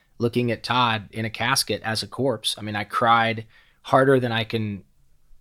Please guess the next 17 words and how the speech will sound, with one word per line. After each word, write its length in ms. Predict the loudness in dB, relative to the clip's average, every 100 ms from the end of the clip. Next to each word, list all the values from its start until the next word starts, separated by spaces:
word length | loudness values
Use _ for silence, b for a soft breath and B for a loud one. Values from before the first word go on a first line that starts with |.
| -4
I 160 | 2 4
don't, 180 | 4 6
I 140 | 6
don't 160 | 8 6
remember 380 | 4 4 2
crying 400 | -2 0 0 2
that 180 | -2 -4
hard 380 | 0 2 2 0
in, 260 | -4 -8 -12 _ _ _ _ _ _ 6
probably 240 | 6 8
since 240 | 4 2 0
Anna 300 | 0 2 0
left. 380 | -4 -8 -14 -18 _ _ _ _ -20 _ -2
Probably 260 | 0 2
since 240 | 0 -2 -2
Anna 220 | -2 -2
left 360 | -6 -10 -14